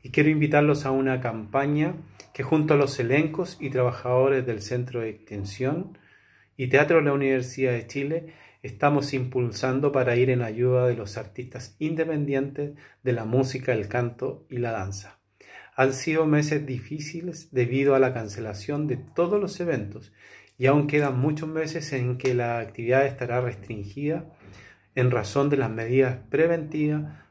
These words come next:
por el coronavirus. Son muchos los artistas que como independiente trabajan junto a nosotros en nuestro teatro y en la Orquesta Sinfónica Nacional, sumándose a la producción como solistas, e-, extras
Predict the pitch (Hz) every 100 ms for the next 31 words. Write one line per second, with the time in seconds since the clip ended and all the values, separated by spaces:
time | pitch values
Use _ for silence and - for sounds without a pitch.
0 | _ 127 120 104 127 120 113 113 113 98
1 | - - _ _ _ _ _ _ - -
2 | - 156 143 156 180 - 185 170 - 127
3 | - 147 147 147 143 - _ _ - 123
4 | 131 127 123 123 110 110 147 147 131 120
5 | 127 127 123 104 131 127 127 131 - _
6 | - 120 104 101 131 135 143 131 110 101
7 | 110 - 127 135 156 156 - - - _
8 | _ - 131 127 117 104 - 139 139 131
9 | 113 - 131 127 123 107 101 110 107 95
10 | 98 _ _ _ _ - 135 135 151 160
11 | 151 147 127 120 120 110 104 - 135 131
12 | 127 120 101 117 117 123 - 127 - 139
13 | 143 147 - - 156 160 - 170 -